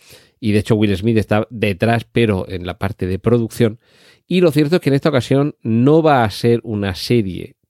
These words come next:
cómica, sino más bien una serie dramática. Y lo cierto es que este nuevo aire que se le quiere dar a la historia encaja bastante bien con ese argumento de base en el que el que creció y vivió en Filadelfia se tiene que ir a vivir a Los Ángeles con su familia más remota y más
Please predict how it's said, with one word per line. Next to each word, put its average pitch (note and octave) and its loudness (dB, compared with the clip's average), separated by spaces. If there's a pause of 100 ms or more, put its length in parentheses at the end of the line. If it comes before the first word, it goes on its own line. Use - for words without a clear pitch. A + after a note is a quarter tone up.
cómica, C3+ 0
sino A2 -6
más G2+ -4
bien A2+ -2
una G2+ -10
serie G2 -4 (460)
dramática. G#2 -2
Y F#2 -4
lo F2+ -6
cierto C3+ 0
es A#2 -4
que - -8
este G#2+ -2
nuevo G#2+ 0
aire A2+ 0
que G2 -4
se - -8
le F#2 -6
quiere G2+ -2
dar G#2+ 0
a G#2 -2
la G#2 0
historia A2 0 (560)
encaja A2 -2
bastante F#2 -2
bien C3+ -2 (180)
con G2+ -2
ese F#2+ -4
argumento G#2 0
de A2 2
base A2+ -2 (400)
en G2+ -2
el G2+ 0
que G2+ 0
el G2 -12
que G#2 0
creció G#2+ 0
y A#2 4
vivió A#2 4
en A2 2
Filadelfia A#2 2
se G#2+ -6
tiene G#2 -2
que G#2 -4
ir G#2 2
a G#2 2
vivir G#2+ 2
a A2 4
Los G#2+ 0
Ángeles G#2 -2
con G2+ -4
su G2+ -2
familia G#2+ 0
más G#2+ -2
remota G#2 0
y G2+ 0
más G#2+ 0